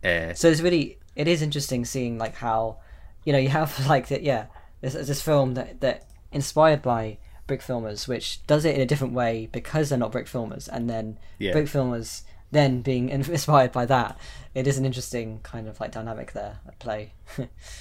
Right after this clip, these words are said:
Speaker 1: Yeah, but of course, you know, Just Kidding would have been similar, like, um, as far as being more influenced by, like, old two D animation and, like,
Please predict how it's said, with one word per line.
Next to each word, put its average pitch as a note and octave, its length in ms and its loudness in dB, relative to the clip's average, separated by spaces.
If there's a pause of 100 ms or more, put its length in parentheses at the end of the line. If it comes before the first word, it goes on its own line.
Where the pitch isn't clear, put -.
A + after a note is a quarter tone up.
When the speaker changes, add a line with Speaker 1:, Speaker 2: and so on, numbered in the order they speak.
(320)
Speaker 1:
Yeah, F2 260 -6
but B2+ 160 2
of B2 120 -8
course, D3+ 200 2
you C3+ 60 2
know, A2 120 0 (380)
Just - 180 0
Kidding A#2 220 0
would F#2 80 -2
have F2 40 0
been F2 140 0
similar, E2+ 400 -2
like, D#2 300 -8 (180)
um, E2+ 400 -2 (240)
as F#2 100 -12
far F#2+ 140 0
as F2 100 -2
being F2 360 -4 (260)
more G#2+ 260 2
influenced F#2 540 -4
by, F2 120 6
like, E2 300 0 (140)
old F2 460 -4 (460)
two G2 200 0
D F2+ 180 0
animation E2+ 600 -6 (580)
and, E2 380 -2 (340)
like, G#2 220 -2